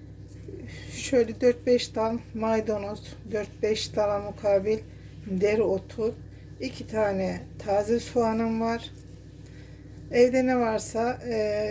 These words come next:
yapabilirsiniz, yeşillik olarak daha doğrusu, ama genelde ben bunları kullanıyorum. Yazdan koyduğum, haşladığım mısırım, bezelyem var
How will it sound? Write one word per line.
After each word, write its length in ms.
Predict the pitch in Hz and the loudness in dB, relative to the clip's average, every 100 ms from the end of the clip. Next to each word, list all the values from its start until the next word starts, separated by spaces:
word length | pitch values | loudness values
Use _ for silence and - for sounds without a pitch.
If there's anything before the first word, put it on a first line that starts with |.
| 208 226 | -4 0
yapabilirsiniz, 840 | 226 233 220 226 233 - 196 185 | 0 2 0 4 4 4 -2 -4
yeşillik 560 | 208 208 - 208 214 - | -2 0 0 0 0 2
olarak 360 | 185 185 180 - | 4 4 2 2
daha 260 | 196 185 | 2 2
doğrusu, 380 | 185 190 185 311 | 4 2 2 0
ama 140 | 226 | 0
genelde 460 | 196 220 208 208 214 | 2 0 0 0 0
ben 260 | 220 214 202 | -2 -2 -6
bunları 320 | 202 208 208 - | -4 -4 -6 -10
kullanıyorum. 640 | 208 190 185 185 208 262 - - - - - - - - - | -6 -2 0 0 2 0 -4 -14 -14 -14 -14 -14 -14 -14 -2
Yazdan 580 | 240 226 233 226 247 240 - | 4 6 6 4 4 2 2
koyduğum, 640 | 233 226 233 226 226 226 294 - - - - | 4 4 4 2 2 -2 -8 -16 -18 -18 -6
haşladığım 720 | 226 - - 214 196 220 214 | -4 -2 0 0 2 2 2
mısırım, 540 | 226 226 240 220 214 220 - - - - - 226 | 2 2 2 2 2 -2 -10 -16 -16 -16 -14 0
bezelyem 840 | 202 233 - 220 202 202 190 185 | 6 6 8 4 4 2 2 0
var 280 | 202 240 240 | -2 -2 -2